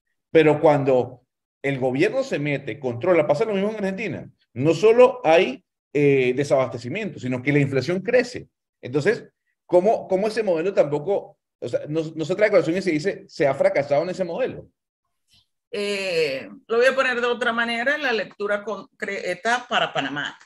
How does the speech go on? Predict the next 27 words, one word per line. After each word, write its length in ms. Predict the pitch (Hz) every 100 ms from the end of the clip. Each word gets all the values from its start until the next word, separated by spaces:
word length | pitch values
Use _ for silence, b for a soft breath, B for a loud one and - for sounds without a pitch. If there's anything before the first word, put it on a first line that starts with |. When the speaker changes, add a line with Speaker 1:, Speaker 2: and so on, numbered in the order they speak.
| _ _
Speaker 2:
Cuando 220 | 165 165
en 80 | 165
mil 140 | 254
novecientos 480 | 277 262 247 240 254
ochenta 340 | 247 220 180
y 80 | 175
tres 220 | 190 196
en 120 | 202 170
Panamá 340 | 156 165 185
se 180 | - 175
liberalizaron 1300 | 196 269 330 294 285 233 214 190 170 - 277 277 247
los 120 | 214 214
precios 840 | 196 190 - 143 165 262 - - _ _ _ _ _ _ _
de 100 | -
algunos 460 | 127 139 262 269 247
rubros 480 | 240 247 240 240 233
agrícolas, 720 | 196 190 196 - 202 214 - B B
los 220 | - 143
precios 680 | - 247 262 262 240 208 -
al 240 | 185 175
consumidor 880 | 190 185 175 214 196 202 247 311 - b b b
se 220 | b - 208
mantuvieron 880 | 202 208 202 202 277 311 320 277 _
o 180 | - 220
aumentaron, 1300 | 202 208 196 185 160 - 240 208 139 117 95 - - _ _ _ _ _ _ _ _ _
no 540 | - 147 196 240 285 220
bajaron. 840 | 151 - 214 254 156 107 65 -